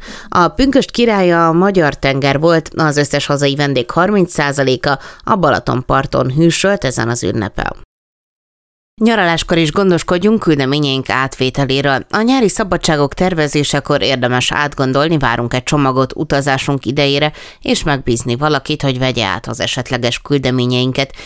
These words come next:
hívja fel a figyelmet a nyaralási szezon küszöbén a Nemzeti Média és Hírközlési Hatóság.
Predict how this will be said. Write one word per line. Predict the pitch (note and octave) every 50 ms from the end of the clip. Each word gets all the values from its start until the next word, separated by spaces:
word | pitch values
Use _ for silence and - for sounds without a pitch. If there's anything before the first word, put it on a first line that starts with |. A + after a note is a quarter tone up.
| - - _
hívja | - F3 D#3 D#3 D#3 D3+
fel | - - F3
a | E3+ D#3+
figyelmet | - A3 G#3 G#3+ G3 F#3+ F#3 F3+ -
a | F#3
nyaralási | F#3 F#3+ F#3+ F#3+ F#3+ F3 D#3+ D3 C#3 C3+ - C3+
szezon | C3 - D3+ C#3 C3 C#3 C3+
küszöbén | C3 - - D#3 - - - C3+ C3 C#3 D3 E3+ F#3
a | F3
Nemzeti | D3+ C3+ B2 A#2 - A2 - - B2+
Média | B2 B2+ B2+ A#2 A2 G2
és | F#2+ A2+ -
Hírközlési | - A#2+ - - B2+ A#2+ - A#2 A#2+ - - -
Hatóság. | B2+ C3+ - - - G#2 - - - - - - -